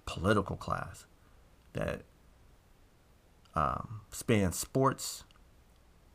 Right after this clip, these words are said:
movies, you know, the media, right, popular entertainment, the arts, politics, and the universities. It's a thin class.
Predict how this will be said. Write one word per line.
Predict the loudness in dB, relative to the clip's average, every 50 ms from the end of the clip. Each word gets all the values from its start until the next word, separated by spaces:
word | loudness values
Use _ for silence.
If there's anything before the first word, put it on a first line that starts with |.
| -20 -20 _ _ _ _ -20 -20 -4
movies, | 2 4 6 6 6 6 4 4 4 4 2 2 0 -2 -8 -14 -18 -10 -4
you | -2 0
know, | 2 2 0 0 -2 -4 -8 -12 -12 -10 -6
the | -2 2
media, | 6 6 6 6 6 4 6
right, | 6 8 8 8 8 6 2 0 -6 -12 -2
popular | 6 6 6 8 8 4 4 4
entertainment, | 4 2 0 0 0 0 2 2 2 0 0 -2 -6
the | -6 8
arts, | 12 12 12 12 12 10 4 -6 -14 -16 -20 -20 -20 -20 -20 -20 -20 -20 -20 -20 -20 -20 _ -8
politics, | 4 10 10 10 10 8 4 4 2 2 2 0 -2 -8 -12 -14 -18 _ _ -20 -20 -20 -20 -20 -20 _ -20 -20 -10 0 2
and | 4 4
the | 4 4
universities. | 4 4 4 6 6 6 4 4 0 -8 -10 -12 -12 -16 -18 -20 -20 -20 -20 -20 -20 _ -20 -20 -20 -20 -20 -10 -2
It's | 0 4 8
a | 8 8
thin | 8 8 8 8 10 10 8
class. | 10 10 10 10 10 8 2 -6 -14 -16 -16